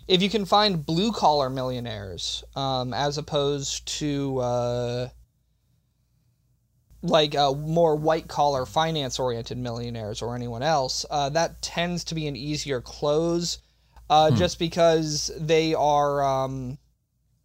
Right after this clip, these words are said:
Speaker 1: they have less access to high-yield investments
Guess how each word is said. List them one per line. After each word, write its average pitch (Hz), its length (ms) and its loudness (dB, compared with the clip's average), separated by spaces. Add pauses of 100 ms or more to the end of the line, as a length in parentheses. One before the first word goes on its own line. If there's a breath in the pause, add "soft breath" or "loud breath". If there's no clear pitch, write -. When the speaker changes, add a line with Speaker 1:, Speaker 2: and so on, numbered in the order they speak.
(1200 soft breath)
Speaker 1:
they 202 120 6
have 208 180 8
less 196 280 6
access 165 680 4
to 147 720 -2
high-yield 151 1120 2 (640)
investments 139 1000 -2